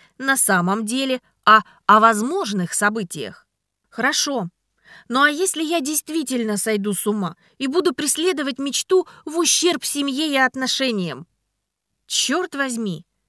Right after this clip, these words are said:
Сестра, друг или еще кто-то близкий придут и вобьют в вас немного здравого смысла. Вы действительно не позволяете себе добиться цели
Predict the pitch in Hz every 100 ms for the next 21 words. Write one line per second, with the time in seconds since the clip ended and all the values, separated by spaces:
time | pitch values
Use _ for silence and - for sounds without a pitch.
0 | _ _ _ _ - 269 - 262 277 254
1 | 196 247 285 - - 302 349 302 247 -
2 | 240 294 - 262 247 220 226 233 - 208
3 | 202 214 302 233 320 - - 269 262 247
4 | 220 240 170 180 170 240 269 247 220 202
5 | 240 214 190 175 202 185 175 175 202 180
6 | - 156 - _ _ _ _ - 180 220
7 | 233 - 262 302 262 226 214 202 196 202
8 | 202 254 262 233 214 214 220 196 180 247
9 | - 202 - - 190 220 247